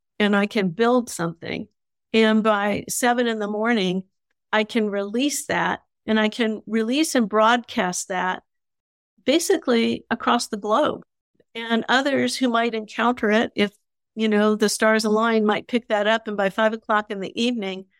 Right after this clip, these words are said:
twenty-four hours from when I had the first idea, maybe this thing that I've built is being used in many places by hundreds, if not thousands, or tens of thousands, hundreds of thousands of people, right?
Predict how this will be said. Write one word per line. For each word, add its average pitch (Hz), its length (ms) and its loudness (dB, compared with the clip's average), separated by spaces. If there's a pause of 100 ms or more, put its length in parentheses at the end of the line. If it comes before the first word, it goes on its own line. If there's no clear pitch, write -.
(320)
twenty-four 220 380 2
hours 208 360 0
from 208 160 -6
when 202 140 -2
I 196 80 -2
had 196 240 -2
the 196 80 -8
first - 280 -8
idea, 208 460 -4 (380)
maybe 240 400 2
this 214 260 -2
thing 214 240 -4
that 190 120 -6
I've 180 220 -4
built 208 340 4
is 190 180 -2
being 202 300 -4
used 202 540 -8 (440)
in 220 220 4
many 196 260 0
places 190 720 -2
by 180 400 -4
hundreds, 190 360 -4
if 180 120 -10
not 185 260 -2
thousands, 190 500 0
or 180 60 -6
tens 190 380 -6
of 180 100 -12
thousands, 175 440 -4
hundreds 196 360 -2
of 175 100 -6
thousands 165 420 -2
of 160 120 -12
people, - 460 -8
right? 202 300 -4